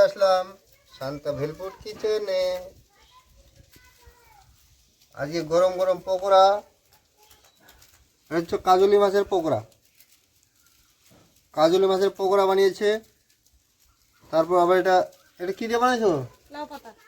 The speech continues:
Speaker 1: লাউ পাতা দিয়ে, বেসন দিয়ে পকোড়া বানিয়েছে। কাঁচা লঙ্কা ভাজি।
Speaker 2: বেসন দিইনি গো,
Speaker 1: কি দিয়েছে?
Speaker 2: শুধু চালের গুঁড়ো দিয়েছি।
Speaker 1: আচ্ছা। আর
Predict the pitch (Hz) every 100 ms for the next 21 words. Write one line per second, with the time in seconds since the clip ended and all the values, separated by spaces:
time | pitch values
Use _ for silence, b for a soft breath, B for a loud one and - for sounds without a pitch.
0 | _ - _ _ - _ - 151 175 185
1 | 202 214 196 208 220 277 - _ - 571
2 | - _ _ _ _ _ 135 165 196 185
3 | 185 208 254 - _ _ _ _ 165 170
4 | 165 156 147 - 165 - _ - _ _
5 | _ _ _ _ _ _ _ _ _ _
6 | _ _ _ _ 147 185 180 180 175 185
7 | 165 123 147 175 208 226 - _ _ _
8 | _ _ _ _ _ _ _ _ 294 311
9 | 381 381 370 370 370 415 392 240 - _
10 | _ _ - 196 180 143 120 - 311 339
11 | 339 339 302 285 - - _ _ _ _
12 | 123 113 - 113 110 _ _ _ _ _
13 | _ _ _ _ _ _ _ _ _ -
14 | 143